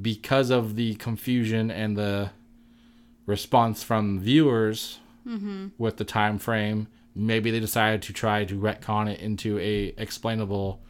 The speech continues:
Speaker 2: Maybe.
Speaker 1: plot point.
Speaker 2: Maybe.
Speaker 1: Do you think we'll be seeing any kind of cameo from somebody who's going to play Captain T Kirk in any capacity, like,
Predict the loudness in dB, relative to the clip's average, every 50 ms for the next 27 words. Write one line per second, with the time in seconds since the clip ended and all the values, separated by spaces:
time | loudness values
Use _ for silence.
0 | -16 -10 -8 -6 -6 -6 -6 0 4 6 6 6 4 0 -6 -8 -8 -10 -12 -14
1 | -12 -12 -10 -10 -12 -14 -16 -18 _ _ _ _ _ -14 -12 -8 -4 -2 0 0
2 | 0 0 2 2 0 2 0 0 -2 0 0 0 -2 -2 -2 -2 -2 0 0 0
3 | 0 -2 -2 -4 -4 -2 -2 -2 -2 -2 -2 -2 -2 -4 -4 -2 -2 0 0 0
4 | 0 0 -2 -2 -4 -4 -4 -2 -2 -2 -4 -4 -4 -2 -2 -2 -2 -2 -2 -2
5 | -4 -4 -8 -14 -10 -6 -4 -4 -4 -4 -4 -4 -2 -2 -2 -2 -4 -4 -4 -6
6 | -6 -8 -8 -8 -10 -12 -14 -10 -8 -8 -8 -4 -2 0 0 0 0 -4 -10 -20
7 | -20 -20 -20 -20 -20 -20 -20 -20 -20 _ _ -8 -4 -2 0 0 0 0 -2 0
8 | 2 2 2 2 0 -4 -6 -4 -2 -2 -2 -2 -2 -4 -8